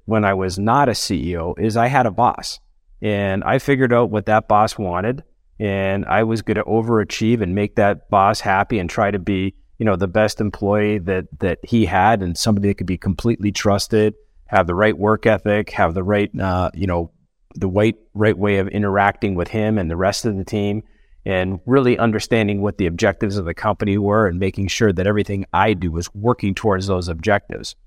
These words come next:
And I kinda mastered that after doing it for, like, fifteen, twenty years. And then you become a C E O and you wake up the next day and you don't have one boss anymore.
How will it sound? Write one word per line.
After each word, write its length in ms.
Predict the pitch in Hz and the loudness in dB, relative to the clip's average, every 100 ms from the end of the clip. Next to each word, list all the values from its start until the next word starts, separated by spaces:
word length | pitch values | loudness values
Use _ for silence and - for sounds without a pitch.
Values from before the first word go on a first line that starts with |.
| _ - _ - _ _ | _ -20 _ -20 _ _
And 280 | 120 110 117 | -2 0 0
I 60 | 139 | 0
kinda 200 | 320 277 | 2 2
mastered 600 | 113 117 139 - 151 135 | 2 2 0 -2 -6 0
that 240 | 135 147 | 2 2
after 200 | 139 - | 0 -4
doing 240 | 113 117 127 | -4 -2 0
it 120 | 131 | 0
for, 160 | 127 120 | 0 0
like, 280 | 113 110 | 0 -2
fifteen, 380 | - 123 131 123 | -2 -2 0 0
twenty 300 | 123 123 120 | 0 0 2
years. 420 | 117 120 147 151 - _ _ _ - | 2 2 2 -2 -12 _ _ _ -4
And 160 | 117 139 | 0 4
then 100 | 147 | 4
you 80 | |
become 260 | 131 127 131 | 2 2 2
a 60 | 107 | 0
C 360 | - 135 117 | 0 0 2
E 40 | 135 | 4
O 160 | 139 | 4
and 80 | 110 | 2
you 80 | 107 | 2
wake 220 | 131 156 | 0 2
up 100 | 147 | 0
the 80 | 120 | 0
next 300 | 110 107 - | 0 -2 -2
day 340 | 135 127 92 | 0 2 0
and 100 | 95 123 | -2 0
you 80 | |
don't 160 | 143 160 | 0 2
have 220 | 139 110 | 2 0
one 260 | 107 139 135 | 2 0 0
boss 320 | 80 69 - | -2 -4 -6
anymore. 480 | 80 71 80 87 | -8 -12 -14 -16